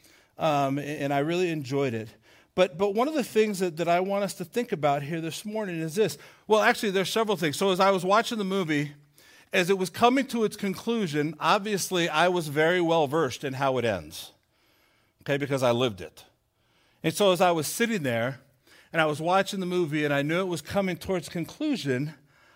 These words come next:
I, I was, I was getting sad, okay, because I knew that he died so young. Elvis was only forty-two when he passed away. And so I was sad because he died so young. I was sad because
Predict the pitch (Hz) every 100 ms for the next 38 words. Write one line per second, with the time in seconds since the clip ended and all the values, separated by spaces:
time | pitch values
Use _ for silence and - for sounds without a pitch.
0 | _ 175 190 170 185 196 190 170 - 156
1 | 180 180 160 196 202 - 139 165 226 85
2 | - _ _ _ _ _ _ _ _ 196
3 | 202 202 196 214 214 240 233 208 190 190
4 | 175 165 165 180 170 - 180 165 190 156
5 | 151 214 220 185 190 180 147 180 170 143
6 | - 156 90 87 _ _ _ - 123 117
7 | 143 120 - 117 107 95 95 - - _
8 | - 170 214 202 196 208 214 220 226 202
9 | 196 180 165 170 175 - 185 175 202 180
10 | 151 175 170 - 214 226 220 196 214 202